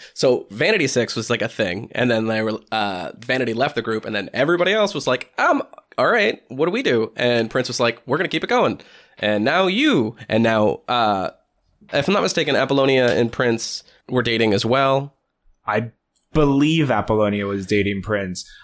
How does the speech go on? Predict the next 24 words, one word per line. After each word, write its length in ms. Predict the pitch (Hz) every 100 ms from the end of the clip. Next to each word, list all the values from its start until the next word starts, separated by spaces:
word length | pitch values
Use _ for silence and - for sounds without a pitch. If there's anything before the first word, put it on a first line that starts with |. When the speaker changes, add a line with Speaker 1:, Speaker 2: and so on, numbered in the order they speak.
| - 123
Speaker 2:
I 140 | 117
Speaker 1:
Yeah. 80 | 113
Speaker 2:
might 340 | 117 123 123
just 180 | 135 -
be 100 | 123
thinking 280 | 120 107 110
that, 260 | 107 104 - -
uh, 160 | 110
due 140 | 98 104
to 60 | 101
the 60 |
fact 260 | 101 92 -
that 140 | 92
she 220 | - 110 101
was 200 | 98 90
in 260 | 107 98
Purple 280 | 110 104 95
Rain, 340 | 95 90 85 80
and 240 | 92 90
he's 200 | 95 90
Speaker 1:
Nope. 100 | -
Speaker 2:
like, 180 | 76 - - _ _ _ -
uh, 320 | 104 92 90
"Oh, 160 | 220